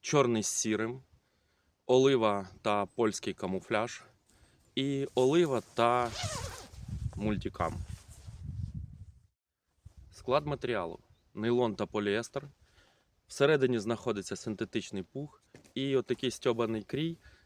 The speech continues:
дозволяє розмістити цей пух рівномірно по всій, е, куртці.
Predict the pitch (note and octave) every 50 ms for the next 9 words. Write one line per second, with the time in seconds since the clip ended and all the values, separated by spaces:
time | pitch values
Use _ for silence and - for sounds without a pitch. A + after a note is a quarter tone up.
0 | _ - A#2+ A2 G2 A2+ B2+ C3 B2+ B2 A2+ A2+ A2 G2+ A#2+ A#2 - - B2 A2
1 | - G#2+ G2 - - A#2 A2 G2+ - - D#3 D3+ - - - - - - - -
2 | A2+ A2 A2 A2 A2 B2 C#3 D3 D3 C3 A2+ G2 - - A2 A2 G#2+ G#2+ G#2 G#2
3 | G#2 G2+ G2+ F#2+ F#2 - - - - - - - - - - - A#2+ A#2+ G#2+ F#2
4 | A#2 A#2 - - F#2+ F2+ - - G2+ - - - - E2+